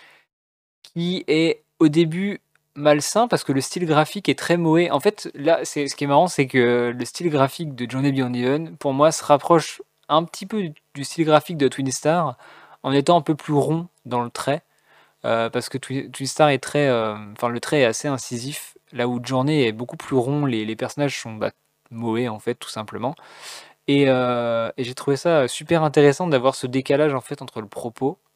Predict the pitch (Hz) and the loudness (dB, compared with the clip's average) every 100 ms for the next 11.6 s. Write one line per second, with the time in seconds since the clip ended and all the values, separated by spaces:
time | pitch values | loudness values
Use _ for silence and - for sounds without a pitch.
0 | _ _ _ _ - 117 - 151 151 131 | _ _ _ _ -2 -2 2 4 4 6
1 | 127 127 147 - 123 - 135 - 120 - | 4 4 0 0 -4 0 0 0 -10 -6
2 | 147 147 123 117 113 - 165 175 - - | -2 0 0 -2 -8 -8 -8 -10 -16 -20
3 | 117 120 117 113 117 123 123 123 139 160 | -18 -14 -12 -12 -10 -8 -4 0 2 2
4 | - _ _ _ _ _ 131 127 143 160 | -2 _ _ _ _ _ -4 0 4 4
5 | 147 135 143 151 139 120 - 117 113 110 | 2 2 4 4 4 -2 -2 -4 -2 -4
6 | 107 107 _ _ - _ - 120 - 143 | -8 -16 _ _ -20 _ -2 -2 4 4
7 | 139 123 117 123 156 139 - 123 117 - | 4 0 -2 -4 -6 -6 -4 -4 -4 -6
8 | 113 135 156 _ - _ - 117 110 110 | -6 -6 -6 _ -20 _ -10 -8 -6 -2
9 | 147 131 135 113 120 110 110 110 127 135 | 2 2 2 -2 -4 -4 -6 -8 -4 -4
10 | 127 - 131 123 123 117 117 110 110 - | -6 -4 0 2 0 0 0 0 -4 -6
11 | 120 113 117 113 110 110 | -2 0 -2 -6 -14 -20